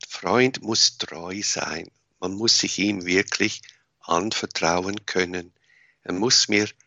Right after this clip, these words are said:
eine gewisse Sicherheit geben. Absicht, ich muss die Absichten prüfen.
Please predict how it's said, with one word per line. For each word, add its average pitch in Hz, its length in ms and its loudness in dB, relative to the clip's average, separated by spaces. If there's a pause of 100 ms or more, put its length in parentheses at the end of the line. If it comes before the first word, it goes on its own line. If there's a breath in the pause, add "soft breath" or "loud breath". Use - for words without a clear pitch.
(120)
eine 92 220 0
gewisse 95 500 2
Sicherheit 85 1000 0 (520)
geben. 80 640 -8 (1400)
Absicht, - 760 2
ich - 160 -12
muss 135 240 2
die - 220 -6
Absichten - 1000 0
prüfen. - 760 -12